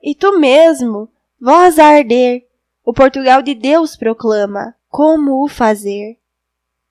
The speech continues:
O Portugal feito universo que reúne sob amplos céus o corpo anônimo e disperso de Osíris, Deus. O Portugal que se levanta do fundo surdo do destino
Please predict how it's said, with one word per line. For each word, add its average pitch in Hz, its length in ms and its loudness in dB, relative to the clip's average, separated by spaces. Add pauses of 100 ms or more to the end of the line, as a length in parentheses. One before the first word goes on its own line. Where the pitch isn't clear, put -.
(360)
O 226 100 -12
Portugal 247 560 2
feito 262 240 -2
universo 240 760 0
que 262 180 -2
reúne 285 500 0
sob 294 340 -4
amplos 359 440 -2
céus 240 760 -4 (400)
o 240 100 -8
corpo 254 300 0
anônimo 254 580 -2
e 254 80 -2
disperso 220 840 -4 (440)
de 269 160 0
Osíris, 254 960 -4 (120)
Deus. 226 880 -4 (840)
O - 80 -16
Portugal 269 460 0
que 302 80 -10
se 330 140 -2
levanta 277 640 0
do 247 120 -8
fundo 311 300 -4
surdo 320 460 -4
do 269 120 -6
destino 233 760 -8